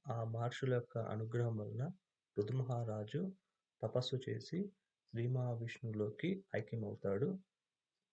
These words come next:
పృథు మహారాజు యొక్క భార్య పేరే అర్చిస్సు. ఆమె కూడా పృథు మహారాజుతో పాటు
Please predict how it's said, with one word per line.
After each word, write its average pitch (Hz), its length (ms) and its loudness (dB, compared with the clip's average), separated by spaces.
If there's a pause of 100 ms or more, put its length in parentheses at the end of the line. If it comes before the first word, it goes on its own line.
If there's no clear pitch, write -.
(340)
పృథు 120 160 -2
మహారాజు 135 680 4
యొక్క 110 280 -2
భార్య 104 380 0
పేరే 113 460 2 (180)
అర్చిస్సు. - 840 -2 (1000)
ఆమె 131 260 6
కూడా 131 460 0 (180)
పృథు 123 120 0
మహారాజుతో 123 720 2
పాటు 104 520 0